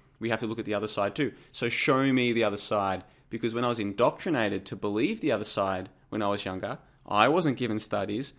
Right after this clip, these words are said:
I wasn't given ninety thousand person sample size studies that proved that race mixing was perfectly fine and, and there was no problems. No, I wasn't given that. So if you were given that, please present it. I'm looking for that evidence for the other side, but I've found this, and it supports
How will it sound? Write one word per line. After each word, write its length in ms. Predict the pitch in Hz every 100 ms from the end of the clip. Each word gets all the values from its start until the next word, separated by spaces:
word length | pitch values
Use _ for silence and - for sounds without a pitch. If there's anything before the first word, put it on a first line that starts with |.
| _ -
I 160 | 98 110
wasn't 300 | 135 139 123
given 420 | 120 117 113 - - _
ninety 400 | 104 110 117 110
thousand 340 | - 110 107 101
person 260 | 117 107
sample 320 | 101 107 101
size 280 | 104 104 101
studies 500 | - 101 104 131 - - _ -
that 160 | 107 -
proved 500 | - 110 113 139 -
that 180 | 107 107
race 220 | 104 107
mixing 240 | 104 107
was 140 | 98 190
perfectly 420 | - 175 185 180
fine 360 | 180 165 165
and, 180 | 131 120
and 160 | 117 123
there 60 |
was 100 | 123
no 120 | 135 123
problems. 380 | 147 113 113
No, 180 | 180 127 95
I 60 | 127
wasn't 200 | 139 110
given 200 | 104 101
that. 240 | 120 208 - -
So 120 | -
if 120 | 185 254
you 120 | 240
were 160 | 196
given 240 | 214 131 98
that, 260 | 101 175 - _ -
please 320 | - 110 110
present 380 | 110 104 107 -
it. 60 | 98
I'm 240 | 110 107
looking 360 | 139 151 139 95
for 140 | -
that 140 | 107
evidence 400 | 110 113 101 95
for 100 | -
the 100 | 104
other 120 | 95 98
side, 400 | - 107 90 92 _ _ _
but 120 | -
I've 160 | 107 107
found 320 | 104 98 98
this, 480 | 135 117 - - - _ _ _ _
and 140 | 104 98
it 60 |
supports 600 | - - 104 101 95 -